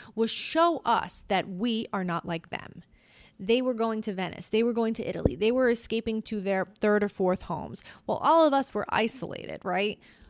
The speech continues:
Cleaning our groceries in the sink, wondering,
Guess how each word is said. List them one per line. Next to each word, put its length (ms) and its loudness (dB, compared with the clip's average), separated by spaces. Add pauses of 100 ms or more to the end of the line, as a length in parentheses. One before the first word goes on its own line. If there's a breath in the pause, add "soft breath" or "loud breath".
(480 loud breath)
Cleaning 400 2
our 100 4
groceries 560 2
in 100 -2
the 80 -6
sink, 600 -10 (360)
wondering, 840 -2